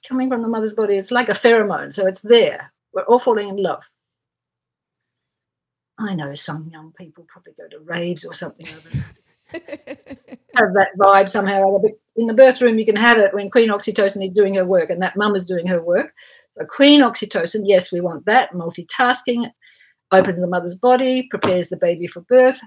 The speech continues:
Speaker 1: and then prepares the two of them for falling in love and everybody else in that space who is also connected with that loving vibe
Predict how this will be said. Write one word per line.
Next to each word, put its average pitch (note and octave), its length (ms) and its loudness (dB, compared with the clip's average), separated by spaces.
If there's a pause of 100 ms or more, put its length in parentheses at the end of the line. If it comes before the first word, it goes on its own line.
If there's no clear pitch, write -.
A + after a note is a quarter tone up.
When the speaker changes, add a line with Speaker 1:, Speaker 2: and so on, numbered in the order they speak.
(160)
Speaker 1:
and A3 300 0
then F#3+ 220 0
prepares F3+ 460 -4
the F3 200 -16
two C4 300 2
of F3+ 160 2
them F3+ 220 -2
for F#3 100 -6
falling F#3 360 -2
in F3+ 120 -6
love F3+ 260 -2
and F3+ 140 -4
everybody G3+ 500 0
else B3+ 240 0
in F#3 120 -8
that F3 180 -6
space F3+ 380 -4
who F3+ 100 -6
is F3+ 200 -6 (140)
also A3+ 560 2
connected F3 560 -18
with E3+ 260 -20
that E3+ 200 -10 (180)
loving E3+ 500 -8
vibe D#3+ 540 -10